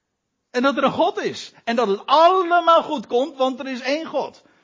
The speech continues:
Als je dat niet weet, ja, dan ben je, dan sta, dan ken je nooit dat optimisme. Maar dat is nou juist het geweldige. Als je deze vreugde, dat goede bericht, die blijde tijding mag kennen,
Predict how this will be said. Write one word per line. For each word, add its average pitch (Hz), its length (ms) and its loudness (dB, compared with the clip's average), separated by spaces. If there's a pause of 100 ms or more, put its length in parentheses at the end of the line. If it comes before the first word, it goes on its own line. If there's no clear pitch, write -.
(720)
Als 170 100 -16
je 160 60 -14
dat 220 180 -2
niet 190 140 -8
weet, 208 560 -4
ja, 151 260 -10
dan 127 380 -10
ben 127 100 -6
je, 113 260 -10
dan 110 220 -14
sta, 131 260 -14 (440)
dan 95 100 -20
ken 143 140 -6
je 143 60 -6
nooit 208 220 -4
dat 160 140 -8
optimisme. 175 680 -14 (160)
Maar 156 120 -12
dat 269 180 0
is 254 100 -8
nou 214 200 -2
juist 180 200 -2
het 160 100 -18
geweldige. 214 580 -6 (340)
Als 175 240 -4
je 143 240 -8 (120)
deze 220 640 2
vreugde, 156 680 -2
dat 139 180 -6
goede 285 440 -8
bericht, 262 340 -2
die 180 100 -12
blijde 151 340 -2
tijding 277 480 0
mag 143 200 -4
kennen, 123 460 -14